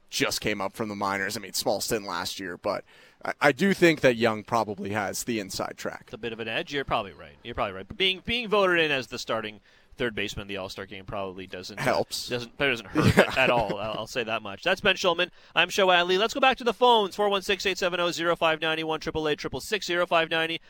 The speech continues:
Speaker 2: Star five ninety on your cell. Rob, thank you for waiting. Rob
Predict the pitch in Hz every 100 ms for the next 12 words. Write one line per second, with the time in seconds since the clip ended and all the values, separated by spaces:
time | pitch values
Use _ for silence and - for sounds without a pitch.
0 | _ - 151 139 139 127 127 127 127 131
1 | 120 120 120 120 110 113 110 113 110 -
2 | - 165 165 143 139 151 143 202 214 240
3 | - 190 180 190 156 151 208 269 165 147
4 | 156